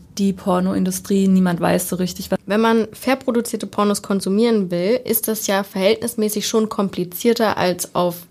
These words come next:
Speaker 2: so Standard-Websites. Man muss teilweise das Alter verifizieren, man muss dafür bezahlen, hast du schon gesagt. Was glaubst du, was ist so der Antrieb, warum man sich dann am Ende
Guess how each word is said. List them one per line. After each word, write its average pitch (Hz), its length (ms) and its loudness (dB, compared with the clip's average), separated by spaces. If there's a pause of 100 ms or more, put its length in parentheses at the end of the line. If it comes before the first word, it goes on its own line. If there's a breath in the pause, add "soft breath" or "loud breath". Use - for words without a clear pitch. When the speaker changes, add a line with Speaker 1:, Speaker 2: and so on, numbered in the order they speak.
Speaker 2:
so - 180 -4
Standard-Websites. 160 920 -2
Man 175 140 0
muss 170 140 -2
teilweise 156 340 -4
das 165 140 -8
Alter 220 320 0
verifizieren, 185 920 -4 (460 loud breath)
man 202 140 2
muss 196 240 -2
dafür 196 240 -4
bezahlen, 226 500 2
hast 202 180 -2
du 190 40 -4
schon 185 220 -2
gesagt. 185 420 -4 (540 loud breath)
Was 220 260 2
glaubst 247 240 2
du, 196 80 0
was 202 220 0
ist 208 340 -2
so 202 100 -2
der 190 200 2
Antrieb, 214 400 0
warum 196 240 2
man 208 120 2
sich 190 140 -4
dann 190 220 -2
am 180 160 -2
Ende 190 260 -2